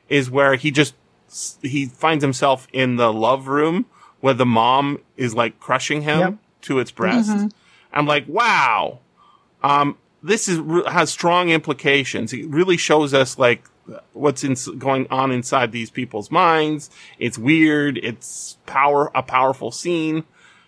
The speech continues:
Speaker 1: And does it fit with the rest of these,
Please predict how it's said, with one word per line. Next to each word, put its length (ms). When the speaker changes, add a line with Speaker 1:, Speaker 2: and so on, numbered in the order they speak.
Speaker 1:
And 640
does 320
it 320
fit 380
with 160
the 100
rest 300
of 80
these, 400